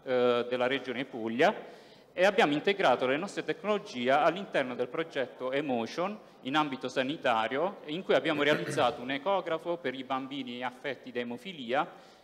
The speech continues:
e i nostri sistemi sono utilizzati per cercare informazioni sulla malattia, per aiutare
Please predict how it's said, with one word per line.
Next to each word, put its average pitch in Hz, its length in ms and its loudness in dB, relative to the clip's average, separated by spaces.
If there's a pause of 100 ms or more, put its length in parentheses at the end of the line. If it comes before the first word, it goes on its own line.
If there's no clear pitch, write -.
(120)
e 143 100 -4
i 151 40 -2
nostri 190 300 -8
sistemi 127 480 -8
sono 139 140 -6
utilizzati 160 500 -4
per 131 120 -12
cercare 147 360 -4
informazioni 135 640 -8
sulla 123 180 -4
malattia, 127 600 -2
per 135 100 -2
aiutare 139 580 -2